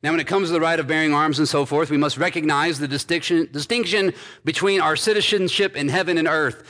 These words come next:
As earthly citizens, we may fight to protect ourselves and the harm of others. We may, uh, join the military,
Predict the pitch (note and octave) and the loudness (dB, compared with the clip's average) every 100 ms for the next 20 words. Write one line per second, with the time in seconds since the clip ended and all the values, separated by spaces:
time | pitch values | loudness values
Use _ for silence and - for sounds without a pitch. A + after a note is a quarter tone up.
0 | - D#3+ E3 - B3+ A3 C4 - B3+ A#3+ | -8 -4 -4 0 0 0 -2 0 0 2
1 | B3+ F3 G#3 B3 G#3+ F#3 F3+ A#2 - - | 0 0 0 2 0 -2 -4 -4 -6 -20
2 | _ _ _ _ _ _ _ _ _ _ | _ _ _ _ _ _ _ _ _ _
3 | _ _ _ _ - - F#3 F3+ D#3+ E3+ | _ _ _ _ -10 -4 -2 -2 0 0
4 | D#3+ C#3+ C3 D#3 D#3 D#3 D3 - _ _ | 0 0 0 2 2 0 -4 -12 _ _
5 | - C3 C#3+ C#3 - B2+ D3+ D3+ D3+ C#3+ | -4 -2 0 0 -2 -2 0 2 2 0
6 | C3 - _ _ _ _ C3+ - B2+ C#3 | -4 -14 _ _ _ _ -14 -8 -2 0
7 | D3+ C3+ D#3 D3+ D#3 D3 C#3+ D3 C3 | 2 2 2 2 0 0 0 -2 -6